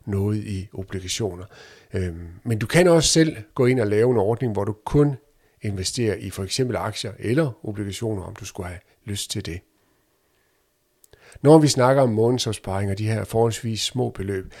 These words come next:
så vil jeg på det kraftigste anbefale alle, at de har så stor en risikoprofil som muligt.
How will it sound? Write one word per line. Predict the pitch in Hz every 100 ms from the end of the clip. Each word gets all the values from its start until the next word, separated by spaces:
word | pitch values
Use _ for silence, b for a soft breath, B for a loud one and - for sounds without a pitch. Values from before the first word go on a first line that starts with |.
| B
så | - 110
vil | 110
jeg | 107 104
på | 117
det | 107
kraftigste | - - 107 - - -
anbefale | 107 110 123 104 104 -
alle, | 113 113 120 B B -
at | 107 - B -
de | 110
har | 113 107
så | - 98
stor | - 156 156 107 -
en | 120 110
risikoprofil | 117 120 - 104 92 113 101
som | - 95
muligt. | 90 95 95